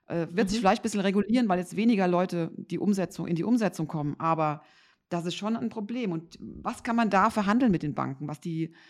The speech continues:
Speaker 1: diese bereitstellungszinsfreie Zeit angeht?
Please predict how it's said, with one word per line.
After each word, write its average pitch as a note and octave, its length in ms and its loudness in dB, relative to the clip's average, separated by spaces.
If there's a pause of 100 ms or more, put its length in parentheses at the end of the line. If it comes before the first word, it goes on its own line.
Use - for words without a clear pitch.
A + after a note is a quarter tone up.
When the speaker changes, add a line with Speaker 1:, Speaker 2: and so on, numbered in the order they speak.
(140)
Speaker 1:
diese D#3+ 460 -4 (540)
bereitstellungszinsfreie E3+ 1040 -4
Zeit D#3+ 340 -8
angeht? - 360 -8